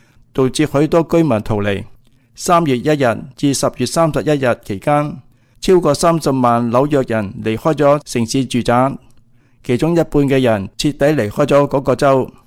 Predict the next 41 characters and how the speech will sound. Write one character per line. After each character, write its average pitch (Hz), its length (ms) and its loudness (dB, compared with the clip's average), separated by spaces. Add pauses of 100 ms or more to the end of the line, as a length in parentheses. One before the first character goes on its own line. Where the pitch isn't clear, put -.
(560)
一 185 140 0
個 170 120 0
紅 117 280 -2
州 165 200 2
州 160 240 2
長 147 360 0
利 135 100 2
用 123 140 2
人 110 180 0
口 139 160 0
普 147 220 0
查 104 200 0
數 127 220 0
據 131 120 -2 (300)
預 135 140 0
測 175 160 2
發 135 220 2
布 135 240 0
之 160 160 2
前 101 260 -4
嘅 127 120 0
趨 151 220 0
勢， 127 320 2 (580)
邀 170 180 2
請 160 200 0
南 113 240 0
州 160 180 2
居 160 100 2
民 156 100 4 (380)
搬 160 200 2
遷 165 200 0
到 131 180 4
佢 127 220 0
哋 120 100 0
嘅 127 120 0
州。 143 340 2 (920)
華 120 200 0
達 131 140 2
科 160 220 0
他 156 200 2
州 156 340 0